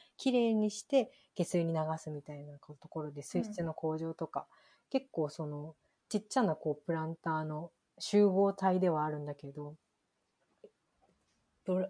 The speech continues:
Speaker 1: ポートランドの中に千三百以上、なんかそのプランターの事例とかがあるみたいで、結構効果を出しているらしいです。
Speaker 2: うんうんうん。
Speaker 1: で、結構その都市レベルでそういう取り組みをやっているんだなっ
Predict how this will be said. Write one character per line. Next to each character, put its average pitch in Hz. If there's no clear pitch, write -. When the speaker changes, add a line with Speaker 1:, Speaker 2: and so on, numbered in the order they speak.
Speaker 1:
ポ 202
ー 190
ト 202
ラ 202
ン 185
ド 165
の 160
中 170
に 147
千 226
三 220
百 202
以 190
上、 160
な 175
ん 165
か -
そ -
の 160
プ 180
ラ 170
ン 160
タ 156
ー -
の 156
事 156
例 160
と 160
か 151
が 165
あ 165
る 151
み 143
た 156
い 147
で、 170
結 240
構 -
効 165
果 -
を 151
出 156
し -
て -
い 139
る 135
ら 165
し -
い 139
で 123
す。 -
Speaker 2:
う -
ん -
う 220
ん 214
う -
ん。 196
Speaker 1:
で、 190
結 -
構 180
そ 180
の 165
都 -
市 202
レ 202
ベ 175
ル 147
で 147
そ 156
う 156
い 156
う 180
取 156
り 156
組 151
み 151
を 151
や 151
っ -
て -
い 165
る 160
ん 156
だ 170
な 151
っ 156